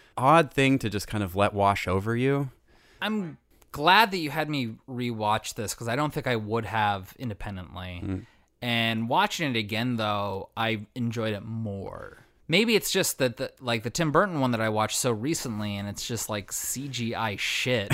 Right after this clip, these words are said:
Speaker 1: <laughs>
Speaker 2: Uh, and seeing this, like, it's all nitty-gritty, and it's all rough around the edges, and it's all choppy.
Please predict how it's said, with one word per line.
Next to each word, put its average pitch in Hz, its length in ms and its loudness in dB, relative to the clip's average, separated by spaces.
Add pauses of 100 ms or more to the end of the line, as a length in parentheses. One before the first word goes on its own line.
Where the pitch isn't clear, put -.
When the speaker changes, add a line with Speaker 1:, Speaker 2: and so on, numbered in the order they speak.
Speaker 1:
<laughs> 160 640 2
Speaker 2:
Uh, 107 720 4 (760)
and 165 220 2
seeing 196 480 2
this, 151 420 2
like, 110 320 -4 (160)
it's 120 160 -8
all 139 160 2
nitty-gritty, 120 760 -2
and 110 100 0
it's 104 120 -8
all 117 200 2
rough 117 240 -2
around 104 260 -2
the 98 140 -8
edges, 110 520 -2
and 104 100 -6
it's - 100 -8
all 110 100 -4
choppy. 117 720 -2